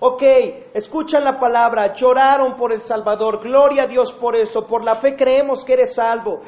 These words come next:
Salió el espíritu inmundo dentro de ti, pero cuidado, no te vaya a pasar esto. ¿Por qué? Porque anda por lugares secos buscando reposo y no lo halla. Entonces dice este espíritu inmundo,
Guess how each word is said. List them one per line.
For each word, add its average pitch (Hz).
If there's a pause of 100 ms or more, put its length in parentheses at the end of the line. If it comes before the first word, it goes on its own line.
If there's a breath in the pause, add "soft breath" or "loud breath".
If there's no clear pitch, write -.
(140 loud breath)
Salió 269
el 294
espíritu 285
inmundo 262
dentro 220
de 208
ti, 220
pero 208
cuidado, 233
no 226
te 233
vaya 233
a 226
pasar 220
esto. 220 (960)
¿Por 208
qué? 254
Porque 208
anda 247
por 254
lugares 247
secos 240
buscando 233
reposo 226
y 214
no 220
lo 208
halla. 214
Entonces 254
dice 220
este 214
espíritu 202
inmundo, 185